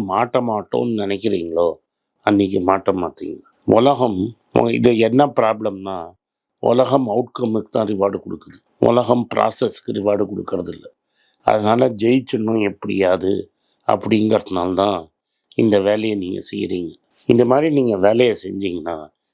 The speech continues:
என்னைக்கா ஒரு நாளைக்கு மாட்டி விடுவீங்க. உங்களுக்கு உங்களுக்கே நீங்க ஏமாத்திக்கிறீங்க, யாரும் பார்க்கலன்னு நினைக்கிறீங்க. ரீசெண்டா ஒருத்தர் போய் ஒரு ஃபாரின் லேண்ட்ல செட்டில் ஆயிட்டாரு. அவர் என்ன பண்ணாரு, இனிமே மாட்ட போறது இல்லைன்னு நினைச்சு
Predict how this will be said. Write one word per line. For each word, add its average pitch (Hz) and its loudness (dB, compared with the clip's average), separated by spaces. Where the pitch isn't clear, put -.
என்னைக்கா 127 4
ஒரு 107 0
நாளைக்கு 104 -4
மாட்டி 90 -2
விடுவீங்க. 80 -8
உங்களுக்கு 127 4
உங்களுக்கே 117 2
நீங்க 117 0
ஏமாத்திக்கிறீங்க, 90 -4
யாரும் 131 2
பார்க்கலன்னு 113 0
நினைக்கிறீங்க. 85 -6
ரீசெண்டா 123 4
ஒருத்தர் 117 4
போய் 120 4
ஒரு 110 0
ஃபாரின் 113 0
லேண்ட்ல 101 -2
செட்டில் 98 -6
ஆயிட்டாரு. 76 -6
அவர் 135 2
என்ன 131 2
பண்ணாரு, 107 2
இனிமே 113 0
மாட்ட 107 0
போறது 95 -4
இல்லைன்னு 98 -4
நினைச்சு 92 -2